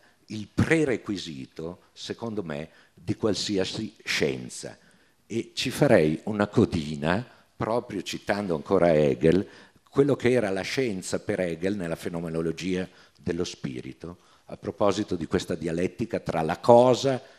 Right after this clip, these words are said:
e le cose, che ci catturano, che ci, eh, assorbono, che ci fanno perdere e che ci fanno smarrire,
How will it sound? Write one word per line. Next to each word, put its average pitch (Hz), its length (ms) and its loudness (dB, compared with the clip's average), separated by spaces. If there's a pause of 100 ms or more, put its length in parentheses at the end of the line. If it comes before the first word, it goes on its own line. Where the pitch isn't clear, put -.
(180)
e - 140 -6
le 92 160 0
cose, 69 540 -8
che 95 120 -8
ci - 200 -10
catturano, 73 760 -6 (300)
che - 160 -6
ci, 95 500 -4 (220)
eh, 92 260 -8
assorbono, 82 840 0
che - 140 -8
ci - 100 -6
fanno 110 320 -2
perdere 123 840 2 (520)
e - 100 -10
che 117 120 -8
ci 123 120 -6
fanno 123 300 -6
smarrire, 123 920 -2